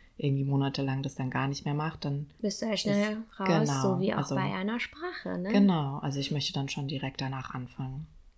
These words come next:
Speaker 1: zu arbeiten, dann in dem Bereich, ja.
Speaker 2: Ja, cool.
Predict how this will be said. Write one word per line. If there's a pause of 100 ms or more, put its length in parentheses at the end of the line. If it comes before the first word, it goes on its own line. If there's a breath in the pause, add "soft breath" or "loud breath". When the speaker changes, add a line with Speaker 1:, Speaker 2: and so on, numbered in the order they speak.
(260)
Speaker 1:
zu
arbeiten,
dann
in
dem
Bereich, (180)
ja. (360)
Speaker 2:
Ja, (140)
cool.